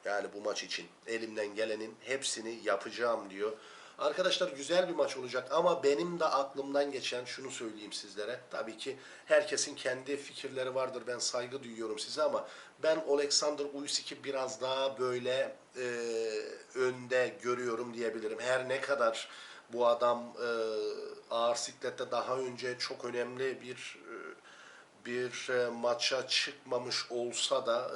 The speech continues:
e, kariyerinde tabii ki, e, David Hay'in de söylediği gibi önemli e, ve kendinden daha büyük insanları, e, yendi.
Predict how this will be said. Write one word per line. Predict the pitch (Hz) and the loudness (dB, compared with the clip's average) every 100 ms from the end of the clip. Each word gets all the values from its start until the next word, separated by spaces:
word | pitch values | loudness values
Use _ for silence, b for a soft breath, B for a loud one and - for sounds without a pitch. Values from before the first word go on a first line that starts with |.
| 117 | -2
e, | 113 110 | 0 -2
kariyerinde | - 120 123 120 123 127 | 2 2 4 -2 -2 -6
tabii | 127 123 120 | -4 -4 -6
ki, | 113 131 127 101 - - | -10 -8 -8 -10 -18 -12
e, | 120 117 110 107 98 113 | -8 -6 -4 -4 -6 -6
David | 120 120 123 | -6 -6 -6
Hay'in | 123 127 | -6 -4
de | 127 | -4
söylediği | 117 123 117 117 120 117 | -4 -4 -4 -4 -6 -8
gibi | 117 | -4
önemli | 123 120 123 123 127 117 B B B B - | -4 0 -2 -2 -4 -4 B B B B -6
e, | 113 | -2
ve | 113 117 | -2 -2
kendinden | 123 120 123 127 123 | -2 -2 -2 -4 -2
daha | 120 127 120 | -2 -2 -6
büyük | 120 113 | -10 -10
insanları, | 120 110 123 117 117 117 123 120 107 107 | -4 0 0 0 0 0 0 -2 -2 0
e, | 107 107 104 101 98 87 101 104 | 0 2 -2 -4 -6 -8 -8 -2
yendi. | 117 107 107 113 | 0 0 -2 -6